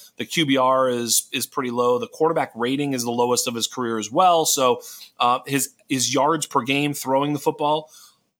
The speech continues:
lowest of his career, including even his rookie season where he only had one game.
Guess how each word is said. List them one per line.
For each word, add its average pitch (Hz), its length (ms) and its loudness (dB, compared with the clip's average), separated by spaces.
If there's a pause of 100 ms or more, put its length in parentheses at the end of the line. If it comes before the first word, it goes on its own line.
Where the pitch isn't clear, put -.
(100)
lowest 135 400 2 (140)
of 131 120 2
his 131 140 0
career, 131 340 0
including 151 380 0
even 151 180 0
his 143 120 0
rookie 139 300 -2
season 127 320 0
where 123 160 0
he 131 60 0
only 135 200 0
had 131 180 -2
one 139 180 -2
game. 156 220 0